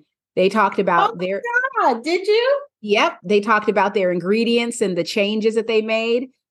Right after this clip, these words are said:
Speaker 1: And they said that, you know, there's this rumor going around that we changed all our ingredients. They're like, "No, we didn't change the ingredients. We changed the packaging." And that's, but it's thrown folks off.
Speaker 2: Yes.
Speaker 1: And, and he talked about, you know, they control their farms, they control, they control so much.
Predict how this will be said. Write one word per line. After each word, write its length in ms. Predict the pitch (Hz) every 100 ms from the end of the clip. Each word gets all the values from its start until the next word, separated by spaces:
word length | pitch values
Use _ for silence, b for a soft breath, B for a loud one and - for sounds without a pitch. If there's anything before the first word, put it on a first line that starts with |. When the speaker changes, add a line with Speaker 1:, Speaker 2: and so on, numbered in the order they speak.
| -
Speaker 1:
And 160 | 208
they 100 | 220
said 400 | 226 370 427 185
that, 240 | 196 185 214
you 80 | 226
know, 240 | 196 196
there's 280 | 196 202 196
this 180 | 190 180
rumor 280 | 190 226 240
going 260 | 214 220 214
around 300 | 208 208 190
that 80 |
we 160 | 170 196
changed 380 | - 208 214 202
all 160 | 202
our 140 | 196 185
ingredients. 460 | 165 196 214 226
They're 140 | 190 202
like, 180 | 208 208
"No, 240 | 262 320
we 140 | 233
didn't 140 | 277 262
change 300 | 277 302 220
the 100 | 190
ingredients. 480 | 165 214 285 190 185
We 80 | 185
changed 380 | 240 240 220
the 40 | 190
packaging." 680 | - 208 - 156 - - - _ _ _ _ _ -
And 380 | 185 180 180 175
that's, 320 | 196 - 202
but 180 | 196 185
it's 120 | -
thrown 380 | 214 226 226 214
folks 340 | 196 175 -
off. 480 | 240 180 104 160 _ _ b b
Speaker 2:
Yes. 320 | 180 220 214 208
Speaker 1:
And, 200 | 202 196
and 120 | 196
he 120 | 277
talked 360 | 269 269 254 240
about, 380 | 196 185 175 190
you 100 | 185
know, 320 | 170 165 156
they 160 | 190 196
control 460 | 202 196 196 180
their 200 | 165 156
farms, 640 | 156 262 277 269 254 226
they 140 | 175 160
control, 380 | - - 202 -
they 140 | 214
control 440 | 226 208 262 262
so 320 | 240 - 240 233
much. 480 | 208 233 143 -